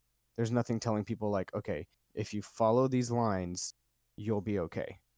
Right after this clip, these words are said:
There's no, like, set, 'cause, like, all of the, like, the set of rules, like, it goes over what will be considered, but it doesn't say, like, "Okay, well, how does my subject,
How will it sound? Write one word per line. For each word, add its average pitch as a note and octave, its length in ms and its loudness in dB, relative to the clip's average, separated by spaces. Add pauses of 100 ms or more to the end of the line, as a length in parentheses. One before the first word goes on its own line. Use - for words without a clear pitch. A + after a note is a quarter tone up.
(140)
There's G#2+ 180 -2
no, A#2 220 6
like, G2+ 220 2
set, - 300 2
'cause, A2+ 140 -4
like, A2 180 2
all D3 180 6
of C3 160 -2
the, A#2+ 220 6
like, G2 220 0
the G#2+ 80 -2
set - 400 2
of G#2 160 -4
rules, A2 380 -2
like, F2 180 0 (840)
it B2 180 2
goes B2+ 300 6
over A2+ 360 4
what A2 240 2
will A2+ 120 2
be G#2+ 180 0
considered, A2 640 0
but A2+ 160 2
it F#2+ 80 -2
doesn't G#2 300 0
say, G2 220 4
like, G2 240 0
"Okay, G#2 200 0
well, G2 140 0
how G#2+ 100 4
does G#2+ 340 0
my G#2 180 0
subject, G2+ 440 0